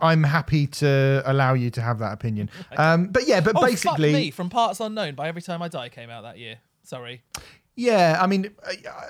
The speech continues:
Speaker 1: Honor Is All We Know by Rancid came out that year as well, which I really like. Which again, but it's not really a metal album, and I would actually say, I mean, Every Time I Die,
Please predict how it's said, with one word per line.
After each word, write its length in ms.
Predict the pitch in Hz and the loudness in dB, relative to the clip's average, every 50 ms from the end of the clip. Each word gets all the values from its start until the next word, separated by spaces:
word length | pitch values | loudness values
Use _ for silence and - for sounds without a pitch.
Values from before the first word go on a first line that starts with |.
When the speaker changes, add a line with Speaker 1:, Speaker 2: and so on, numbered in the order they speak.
| - - 220 | -8 -2 0
Speaker 1:
Honor 200 | 214 196 185 170 | 2 4 4 4
Is 80 | 156 165 | 4 4
All 80 | 165 | 2
We 80 | 156 156 | 2 2
Know 160 | 156 147 139 | 2 2 4
by 80 | 127 131 | 2 2
Rancid 340 | 135 143 143 135 131 139 - | 2 2 0 -2 -4 -8 -8
came 160 | 139 127 123 | -6 -6 -6
out 100 | 117 110 | -8 -10
that 80 | 117 | -10
year 240 | 120 120 117 117 117 | -8 -6 -6 -4 -4
as 120 | 117 113 131 | -4 -4 -2
well, 180 | 127 120 117 | -2 -2 -4
which 100 | 117 - 120 | -4 -6 -6
I 60 | 113 | -6
really 260 | 110 113 110 110 110 | -6 -6 -8 -8 -6
like. 320 | 113 110 113 110 - - | -6 -6 -6 -8 -10 -12
Which 220 | - - 127 131 - | -10 -10 -8 -8 -8
again, 280 | 135 131 147 123 117 | -6 -4 -4 -4 -4
but 100 | 117 143 | -6 -8
it's 80 | 135 131 | -4 -4
not 100 | 160 143 | -4 -2
really 140 | 143 139 135 | -2 -2 -2
a 60 | 131 | -2
metal 180 | 120 113 101 101 | -4 -6 -8 -8
album, 300 | 101 101 - - 104 113 | -10 -10 -10 -10 -10 -8
and 100 | 113 120 | -6 -6
I 40 | |
would 180 | 127 123 131 127 | -4 -4 -4 -6
actually 320 | 117 127 - - - 120 | -6 -8 -10 -12 -14 -14
say, 240 | 107 - 110 107 - | -12 -10 -10 -8 -8
I 60 | 113 | -6
mean, 260 | 135 135 127 123 120 - | -6 -6 -6 -6 -8 -8
Every 160 | 131 120 120 | -10 -10 -10
Time 140 | - 107 104 | -10 -10 -10
I 60 | 101 | -10
Die, 360 | 95 104 101 104 104 107 98 | -8 -8 -8 -6 -8 -8 -10